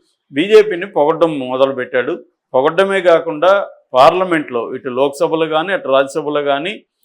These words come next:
అడిగినా అడగపోయినా మద్దతు ఇస్తున్నారు తెలుగుదేశం వాళ్ళు. ఈ మధ్య అయితే మోడీ గ్రేట్ విజనరీ కూడా అన్నాడు.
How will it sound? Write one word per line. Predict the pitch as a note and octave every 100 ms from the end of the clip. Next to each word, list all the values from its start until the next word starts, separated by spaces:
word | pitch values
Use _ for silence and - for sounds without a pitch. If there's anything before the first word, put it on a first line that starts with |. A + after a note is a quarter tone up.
| _ _ -
అడిగినా | B2 E3+ G3+
అడగపోయినా | G#3 F#3 F3 F3 F3 G3+
మద్దతు | E3 D3+ F#3+ F#3
ఇస్తున్నారు | E3+ D#3 B2+ G2 - _ _ _ _ _ _ _ _ -
తెలుగుదేశం | D3+ D3+ C#3+ C3 A#2
వాళ్ళు. | F#2+ - _ _ _ -
ఈ | B2
మధ్య | D3 E3 E3
అయితే | G3 F#3+ G#3 F#3+ F3 D3 C#3 B2+
మోడీ | B2+ B2+ E3+ F3+
గ్రేట్ | C3+ D3 E3+
విజనరీ | D3+ C#3 D#3 D#3+ D3+
కూడా | D3 C#3+
అన్నాడు. | B2 G#2